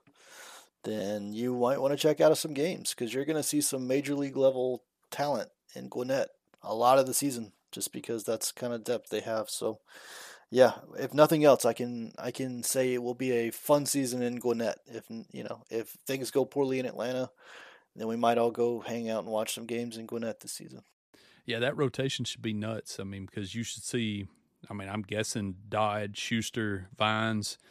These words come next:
Speaker 2: and then potentially Soroka and Allard. I mean,
Speaker 1: Yeah.
Speaker 2: that's, that's not a bad triple A pitching staff, you know, depending on,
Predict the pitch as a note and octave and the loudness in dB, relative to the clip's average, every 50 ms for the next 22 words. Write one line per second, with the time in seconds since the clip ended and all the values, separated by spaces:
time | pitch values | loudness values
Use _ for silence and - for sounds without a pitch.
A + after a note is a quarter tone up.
0 | - - - - - - - - _ _ - G2+ G2 G2+ G#2 G#2 G2+ F#2+ - - | -20 -20 -20 -20 -20 -20 -20 -20 _ _ -8 -6 -4 -2 -2 -2 -2 -4 -4 -8
1 | - - - A2 G#2 - - - A2 G#2+ G#2 G2 F#2+ F2+ - _ - - A2 F#2+ | -8 -6 -6 -6 -6 -6 -8 -8 -6 -6 -4 -6 -6 -8 -12 _ -10 -8 -8 -6
2 | F#2+ G2+ A2 G#2+ - - G#2+ G#2 G2+ G2 G2 G#2+ A2 A#2+ B2 A#2+ B2+ C3 - _ | -4 -4 -4 -4 -4 -8 -8 -8 -8 -8 -6 -4 -4 -2 -2 -2 -4 -6 -8 _
3 | _ _ _ _ _ _ - G#2 G#2 G#2 A2+ A#2+ B2+ A2+ G2 - _ _ _ _ | _ _ _ _ _ _ -8 -4 -2 0 2 2 2 2 0 -4 _ _ _ _
4 | _ _ _ - G#2 G2+ - - - - - - - A#2 G#2+ - - B2 A#2+ A#2 | _ _ _ -12 -10 -8 -6 -6 -6 -8 -8 -6 -6 -4 -4 -2 -2 -2 -2 -2
5 | A2 G#2+ A#2 A2+ A#2 A2+ G#2 - - B2+ - - A2 A2 A2+ A2+ A2+ G#2+ G2+ - | -2 0 0 2 2 0 0 -2 -6 -6 -6 -4 -4 -2 -2 -2 -2 -2 -4 -6
6 | _ _ _ _ _ _ _ _ _ - - - - A#2+ - - - G2 G2 F#2 | _ _ _ _ _ _ _ _ _ -4 -4 -2 -2 -4 -4 -4 -2 -2 -2 -2
7 | - - - G2+ G2+ G2+ G2+ G2 G2 G2 - A2+ G#2+ G#2+ G#2 G2+ G#2 G#2 G#2 G2 | -2 -4 -4 -2 0 0 0 -2 -4 -2 -2 0 0 0 0 0 0 -2 -2 -2
8 | F#2+ F#2 | -4 -6